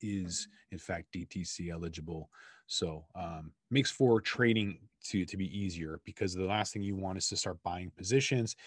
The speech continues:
and then having your broker realize that it's not D T C eligible and, and then changing the status to,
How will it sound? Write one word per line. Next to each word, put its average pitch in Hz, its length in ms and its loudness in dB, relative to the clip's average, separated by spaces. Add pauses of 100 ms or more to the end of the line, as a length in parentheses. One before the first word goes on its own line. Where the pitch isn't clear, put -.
(220)
and 123 100 4
then 117 80 6
having 117 260 4
your 107 120 2
broker 110 580 6 (380)
realize 110 480 6
that 98 120 0
it's 90 140 0
not 117 240 6
D 110 140 -2
T 113 200 2
C 110 240 2
eligible 98 380 2
and, 95 240 -2
and 107 140 -4
then 87 320 -4
changing 104 520 2
the 90 100 -2
status 98 560 0
to, 90 420 -2